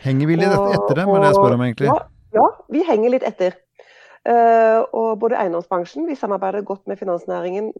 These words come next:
Speaker 2: når det gjelder E U's taksonomi, altså de miljø-, eller de, de miljøkriteriene som, eh,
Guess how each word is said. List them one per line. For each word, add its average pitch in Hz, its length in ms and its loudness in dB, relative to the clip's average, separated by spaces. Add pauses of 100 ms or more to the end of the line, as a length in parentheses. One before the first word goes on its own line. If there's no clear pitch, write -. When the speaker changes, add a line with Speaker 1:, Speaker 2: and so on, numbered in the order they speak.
Speaker 2:
når 202 140 -10
det 208 80 -4
gjelder 180 500 -6 (420)
E 190 120 -2
U's 165 80 -8
taksonomi, 202 540 -6
altså 190 320 -4 (480)
de 180 340 -2
miljø-, 170 580 -2
eller 170 160 -2
de, 175 140 -2 (340)
de 180 160 -6 (240)
miljøkriteriene 170 880 -6
som, 175 300 -6
eh, 175 160 -4